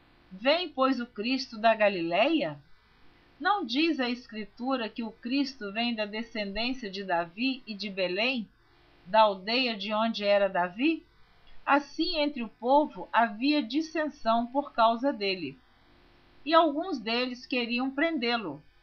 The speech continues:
mas ninguém lançou mão dele. E os servidores foram ter com os principais dos sacerdotes e fariseus. E eles lhes perguntaram:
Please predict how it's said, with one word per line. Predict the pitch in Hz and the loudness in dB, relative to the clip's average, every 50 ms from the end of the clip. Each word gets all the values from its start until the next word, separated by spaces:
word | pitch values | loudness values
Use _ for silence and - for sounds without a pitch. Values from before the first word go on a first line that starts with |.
| _ _ | _ _
mas | 196 208 226 240 240 233 | 0 0 0 0 0 -2
ninguém | 240 269 349 381 392 339 208 240 240 254 262 | -4 -4 -4 -6 -8 -6 -4 -2 -2 -2 -2
lançou | 269 269 277 285 294 285 - - 233 226 226 233 | -2 0 -2 -2 -2 -4 -6 -6 -4 -4 -2 -2
mão | 226 214 208 208 208 214 226 240 233 | -4 -4 -2 0 0 0 -2 -4 -8
dele. | 196 175 196 190 185 180 156 127 123 139 - _ _ _ _ _ _ - - _ - | -6 -4 -2 -2 -2 -4 -6 -10 -12 -14 -18 _ _ _ _ _ _ -20 -20 _ -4
E | 269 302 | -2 -2
os | 349 320 | 0 -2
servidores | - - 359 359 349 302 247 247 269 202 175 202 220 240 240 220 175 165 - - - | -2 -4 -2 -2 0 0 0 0 -2 -2 0 -2 0 0 0 0 -2 -4 -6 -8 -12
foram | - 226 240 254 277 285 277 | -6 -4 -2 0 0 -2 -4
ter | - - 208 214 220 240 240 | -4 -4 -4 -4 -4 -4 -6
com | - 226 233 233 | -6 -6 -4 -4
os | 226 - - | -6 -8 -10
principais | - - 285 349 349 - - 294 - - - 208 208 214 226 233 208 | -8 -6 -6 -6 -6 -6 -6 -8 -4 0 2 4 4 4 2 0 -4
dos | 214 247 254 254 | -6 -8 -8 -6
sacerdotes | - 202 196 196 - 220 233 233 196 202 202 202 214 226 - - 233 226 220 | -6 -8 -8 -6 -4 -4 -4 -4 0 2 4 4 4 4 0 -4 -10 -8 -8
e | 254 - | -10 -8
fariseus. | - - 247 262 294 277 220 220 220 208 202 196 202 - - - _ _ _ _ _ _ _ _ _ _ - _ - _ _ _ _ _ _ _ | -4 -4 0 0 0 0 0 -2 -4 -2 -4 -4 -6 -10 -16 -20 _ _ _ _ _ _ _ _ _ _ -20 _ -20 _ _ _ _ _ _ _
E | - 240 254 247 | -4 -2 -2 0
eles | 247 262 320 339 285 247 226 220 | 2 2 2 2 0 -2 -2 -6
lhes | 226 240 254 254 254 - | -6 -6 -6 -6 -8 -8
perguntaram: | _ 247 254 254 247 254 254 247 220 196 185 180 160 143 135 151 | _ -4 -4 -2 -2 -4 -4 -2 0 2 2 2 0 -2 -6 -8